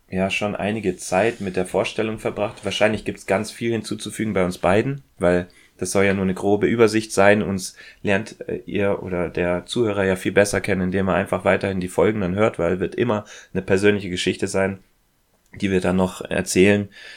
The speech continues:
Und da gibt's wahrscheinlich fünfzehn Stunden irgendwelche Sachen zu erzählen. Und ich denke, der nächste Punkt sollte dann eher sein,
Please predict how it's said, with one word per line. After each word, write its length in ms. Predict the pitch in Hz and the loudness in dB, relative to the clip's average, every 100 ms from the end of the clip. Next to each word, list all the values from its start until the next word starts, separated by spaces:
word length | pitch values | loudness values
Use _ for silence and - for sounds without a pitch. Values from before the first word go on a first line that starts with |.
| - _ | -20 _
Und 120 | 92 | -4
da 60 | 90 | -2
gibt's 220 | 104 - | -2 0
wahrscheinlich 400 | 90 95 92 92 | 0 2 0 0
fünfzehn 420 | 131 123 - 101 | -2 -2 -2 -4
Stunden 420 | - 110 107 92 | -2 -2 0 -2
irgendwelche 380 | - 98 92 92 | -2 0 0 2
Sachen 260 | 85 95 92 | 4 4 2
zu 80 | |
erzählen. 560 | 90 92 - 95 95 92 _ _ - - - _ _ - - | 0 0 0 2 2 -4 _ _ -20 -20 -20 _ _ -20 -18
Und 640 | - 95 95 95 92 - - | -6 -2 0 0 -4 -8 -14
ich 160 | 104 | -8
denke, 560 | - 101 95 95 90 90 - - _ _ | -2 0 0 0 0 -4 -12 -20 _ _
der 120 | - 92 | -4 0
nächste 320 | 104 - 95 | -2 -4 -10
Punkt 300 | - 98 92 | -4 -4 0
sollte 260 | 92 95 92 | 0 0 0
dann 160 | 85 | -2
eher 260 | - 95 101 | 0 0 0
sein, 540 | - 90 90 90 87 | 0 0 2 2 -2